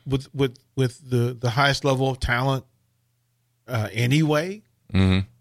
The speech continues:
Speaker 1: And then losing necessary parts and then dealing with injury and then trying to stay focused and not looking over the fence, uh, a-, ahead of Louisiana Tech to Michigan.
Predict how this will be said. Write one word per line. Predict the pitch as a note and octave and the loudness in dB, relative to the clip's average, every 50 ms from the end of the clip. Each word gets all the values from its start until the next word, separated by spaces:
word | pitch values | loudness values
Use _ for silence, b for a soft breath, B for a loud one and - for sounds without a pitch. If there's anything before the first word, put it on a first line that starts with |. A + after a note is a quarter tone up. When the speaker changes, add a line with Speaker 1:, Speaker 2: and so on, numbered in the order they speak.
| _ _ _ _ _ _ | _ _ _ _ _ _
Speaker 1:
And | - C3+ C3 B2+ | 0 0 2 4
then | C3 C#3 C#3 C3+ C3+ C#3 C3 | 4 4 4 2 2 2 4
losing | B2+ C#3 D3+ E3 D#3 C#3+ D3+ D#3 D3+ C#3+ C#3+ C#3 C3+ B2+ B2+ A#2+ - _ _ _ _ _ _ _ _ _ _ _ | 4 4 4 4 2 0 0 0 0 0 0 0 -2 -2 -4 -6 -10 _ _ _ _ _ _ _ _ _ _ _
necessary | - C3 D3+ D#3 - D3+ C3 - D#3 C#3+ C3+ C3 A#2+ | -2 0 0 0 0 -2 -2 0 0 0 0 -2 -4
parts | - - - D3+ F#3 A3 - - - - - _ _ _ | -4 -2 0 0 0 -2 -6 -12 -16 -16 -20 _ _ _
and | - A2+ A2 A2+ | -4 -4 -2 -2
then | A2+ A2 | -2 -2
dealing | G#2+ A2+ B2 B2 A#2+ A#2 A#2 | -2 0 0 0 0 -2 -2
with | A2 G#2+ - | -4 -2 0
injury | E3+ G#3+ A3 G3 G3 F#3+ F3+ F3 E3+ D3+ C#3 _ _ _ _ _ _ _ _ _ _ _ _ _ _ _ _ - | 0 0 0 0 0 0 0 0 -2 -4 -6 _ _ _ _ _ _ _ _ _ _ _ _ _ _ _ _ 2
and | E3+ F3+ F#3 F3 | 2 4 4 4
then | E3+ G#3+ A3 F#3+ | 4 2 2 0
trying | D3 - - G3+ G3 G#3 G#3+ G#3 | -2 -2 0 2 2 2 2 2
to | F3 F#3+ F3 D3 | 0 -2 -2 -2
stay | - - - - F3 E3 | -6 -6 0 2 2 2
focused | D#3 - - E3 C#3+ B2+ - _ _ _ - - - - - _ _ _ _ _ _ _ _ _ _ _ _ _ _ _ _ _ | 2 2 2 0 0 0 -2 _ _ _ -18 -16 -16 -16 -20 _ _ _ _ _ _ _ _ _ _ _ _ _ _ _ _ _
and | - C#3+ D3 C#3+ D3 | 2 2 4 6 6
not | D#3 E3+ F3+ E3+ - - C3+ | 6 6 4 2 -2 -6 -6
looking | C3+ C#3+ E3 E3 E3 - D#3+ D3+ C#3+ C#3+ C3+ C#3 C#3 _ _ | -2 -2 -2 -2 -2 -6 -6 -4 -4 -4 -4 -6 -8 _ _
over | - D#3 D3+ C#3+ C#3+ | -2 0 0 0 -2
the | C3+ C3 | -4 -4
fence, | - - - D3+ C#3+ C#3 C3 A#2 - - - - _ _ _ _ _ _ _ _ _ _ _ _ _ _ | -4 -2 -2 0 0 0 -2 -6 -8 -12 -14 -16 _ _ _ _ _ _ _ _ _ _ _ _ _ _
uh, | - C3 B2+ B2+ C3 B2+ C3 C3+ C#3 C3+ B2+ - _ - - _ _ _ _ _ _ _ - | -2 0 0 0 0 -2 -2 -2 -2 -2 -2 -4 _ -20 -20 _ _ _ _ _ _ _ -2
a-, | D3 | 0
ahead | D3+ C#3 C#3+ F#3+ G#3 G3 | 2 4 4 4 4 4
of | F#3+ F#3 F3 D#3 C3+ - - _ _ _ _ _ _ _ _ _ _ _ _ _ | 4 2 0 -2 -6 -12 -16 _ _ _ _ _ _ _ _ _ _ _ _ _
Louisiana | C#3 D3 D#3+ E3 D3+ E3+ E3 D3+ C#3 B2 | 4 4 4 4 4 4 2 2 0 -2
Tech | - - D#3+ C#3 B2+ - | 0 0 0 0 -2 -4
to | - - | -4 -2
Michigan. | C3+ C#3 C#3 C3 - - - E2+ - | 0 2 2 2 0 -2 -4 -8 -16